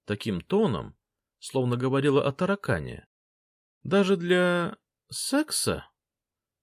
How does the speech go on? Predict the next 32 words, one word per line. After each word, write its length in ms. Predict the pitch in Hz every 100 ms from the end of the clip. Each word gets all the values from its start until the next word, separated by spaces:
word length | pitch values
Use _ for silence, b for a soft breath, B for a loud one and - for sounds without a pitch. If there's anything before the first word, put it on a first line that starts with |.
| _
Фэл 360 | - 113 117 -
не 140 | 117
смотрела 540 | 117 127 131 185 135 80
на 140 | 78
Ноа 380 | 87 180 120 -
и 160 | 120 117 120
изо 180 | 113 135
всех 300 | - 98 -
сил 380 | - 196 202 -
старалась 580 | - 104 127 139 131
не 100 | 139
покраснеть. 720 | 127 135 147 143 95 71 - _ _ _ _ _ _ -
Но 220 | 95 101
руки 280 | 131 196 113
её 340 | 95 90 82
дрожали 420 | 82 104 117 104
так 260 | 98 196 202
сильно, 580 | - - 90 73 - - _ _ _ _ -
что 160 | 117
если 220 | 117 -
бы 120 | 113 117
её 280 | 131 131
попросили 420 | 98 107 101 131 107
налить 320 | 104 104 92
воды, 460 | 90 82 151 214 _ _ _
Фэл 400 | - 139 139 -
ни 140 | 135
за 160 | 151 180
что 220 | - 143
не 100 | 101
справилась 540 | - 113 95 80 76 69
бы. 280 | 60 50